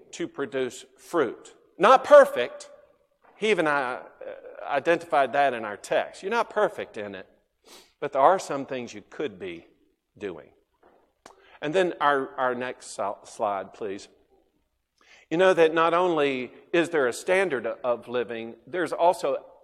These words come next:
the mission of living. The mission. What, what is it that we do? Let's just kind of capitalize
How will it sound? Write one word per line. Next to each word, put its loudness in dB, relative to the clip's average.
the -2
mission -2
of -6
living. -6
The 4
mission. 4
What, 6
what 10
is 4
it 2
that 4
we 2
do? 6
Let's -2
just 0
kind 0
of -4
capitalize 2